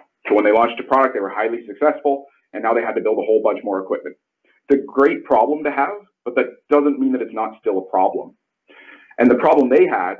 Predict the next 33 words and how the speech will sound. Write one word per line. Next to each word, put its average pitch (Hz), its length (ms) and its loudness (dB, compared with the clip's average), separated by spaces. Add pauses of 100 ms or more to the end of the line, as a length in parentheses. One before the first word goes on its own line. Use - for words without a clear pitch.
was 110 280 -6
that 117 180 -4
the 95 260 -12
building 135 380 2
that 104 140 -6
they 107 80 -2
built 117 200 -2
this 110 240 -8
product 120 360 0
in 196 340 -8 (280)
didn't 156 280 2
have 135 360 0
the 117 100 0 (120)
space 120 340 0 (460)
for 107 460 4 (120)
four 123 280 4
more 104 340 -4
of 107 140 -6
the 95 100 -4
original 98 500 -6
system. - 280 -10 (340)
They 95 60 0
didn't 113 380 0
just 107 140 -8 (200)
have 110 260 2
the 95 160 -4
physical 98 380 -2
space. - 320 -4 (920)
So 120 80 6
they 120 80 6
came 147 220 4
to 131 60 4
us, 139 120 4